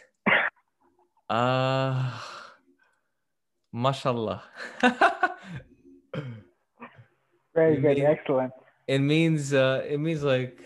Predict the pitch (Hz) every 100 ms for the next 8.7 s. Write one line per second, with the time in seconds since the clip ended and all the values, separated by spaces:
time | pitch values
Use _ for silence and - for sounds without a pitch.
0 | - _ _ _ _ _ _ _ _ _
1 | _ 143 143 139 151 147 147 143 131 135
2 | _ _ _ _ _ _ _ _ 156 170
3 | 214 151 117 101 - _ _ _ _ _
4 | _ _ - - 165 147 160 175 175 170
5 | 131 123 123 - _ _ _ _ _ _
6 | - 160 - - - - - 202 208 196
7 | 175 151 185 170 143 - 277 - - 392
8 | - 208 220 247 - 254 240